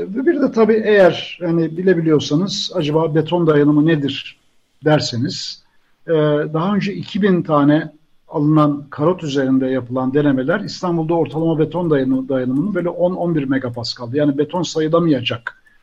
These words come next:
mertebelerde olduğunu gösteriyor. Dolayısıyla binanın yaşı da önemli. Yani iki bin öncesi ise bina biraz daha tabii şey oluyor. Bütün bu risk faktörleri bir araya gelmişse, yani bina yedi sekiz kattan yüksekse,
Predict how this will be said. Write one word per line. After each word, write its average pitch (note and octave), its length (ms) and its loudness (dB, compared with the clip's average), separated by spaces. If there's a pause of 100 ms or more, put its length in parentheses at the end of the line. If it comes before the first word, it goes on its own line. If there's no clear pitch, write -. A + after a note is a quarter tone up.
(140)
mertebelerde C3+ 680 -2
olduğunu C3 360 -2
gösteriyor. B2 580 -6 (360)
Dolayısıyla G#3+ 460 0
binanın G#3+ 240 4
yaşı G#3 360 2
da F3+ 100 4
önemli. A#2 420 -2 (300)
Yani E3+ 200 -4
iki F#3+ 180 -8
bin G#3 60 0
öncesi F#3 480 2
ise D#3 300 -2
bina E3+ 400 0
biraz D3 280 0
daha D#3+ 300 -2 (340)
tabii D#3 180 -2
şey D#3+ 180 -2
oluyor. B2 180 -2
Bütün A#3+ 280 2
bu A#3 60 4
risk - 180 -2
faktörleri F3+ 520 2
bir F3 80 6
araya E3+ 240 4
gelmişse, D#3+ 640 0 (640)
yani D#3+ 280 0
bina E3+ 480 4 (160)
yedi E3+ 160 4
sekiz - 360 -6
kattan D#3+ 500 -2 (580)
yüksekse, C#3+ 640 -4